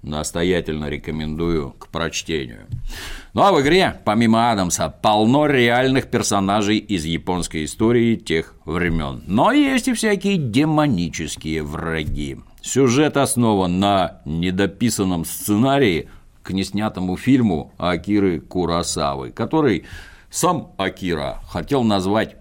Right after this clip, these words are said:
Они, то есть демон.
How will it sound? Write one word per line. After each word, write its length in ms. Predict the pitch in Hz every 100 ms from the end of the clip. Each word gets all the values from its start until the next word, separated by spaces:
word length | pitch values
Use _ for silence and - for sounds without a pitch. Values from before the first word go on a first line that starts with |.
| _ -
Они, 680 | 117 120 110 90 76 64 - -
то 160 | 104
есть 400 | 131 131 - - - -
демон. 840 | 69 69 82 78 73 65 60